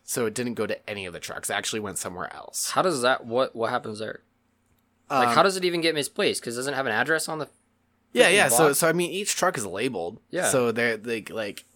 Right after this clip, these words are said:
Speaker 1: they shouldn't be that hard, but I mean,
Speaker 2: Uh,
Speaker 1: humans make mistakes all the
Speaker 2: yeah,
Speaker 1: time.
Speaker 2: yeah. Oof,
Speaker 1: Um,
Speaker 2: yeah.
Speaker 1: so I, I definitely won't, won't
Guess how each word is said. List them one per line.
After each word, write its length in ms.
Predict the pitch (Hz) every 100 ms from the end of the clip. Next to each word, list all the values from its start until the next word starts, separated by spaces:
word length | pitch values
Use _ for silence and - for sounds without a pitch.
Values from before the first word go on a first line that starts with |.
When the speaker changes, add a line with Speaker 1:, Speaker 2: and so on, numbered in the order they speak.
| _ _ _
Speaker 1:
they 140 | 117 117
shouldn't 280 | - 185 117
be 60 |
that 220 | 113 107 -
hard, 460 | 143 110 101 98
but 160 | 107 92
I 100 | 101
mean, 240 | 101 101
Speaker 2:
Uh, 80 | 120
Speaker 1:
humans 300 | 117 110 107
make 180 | 104 92
mistakes 380 | 87 - 98 117
all 100 | 135
the 60 |
Speaker 2:
yeah, 60 | 131
Speaker 1:
time. 200 | 127 120
Speaker 2:
yeah. 280 | 107 101 104 107 - -
Oof, 160 | -
Speaker 1:
Um, 280 | 113 104 82
Speaker 2:
yeah. 80 | 92
Speaker 1:
so 160 | 101 120
I, 400 | 113 113 113 123
I 40 |
definitely 360 | 147 147 139 120
won't, 260 | 110 107
won't 280 | 104 98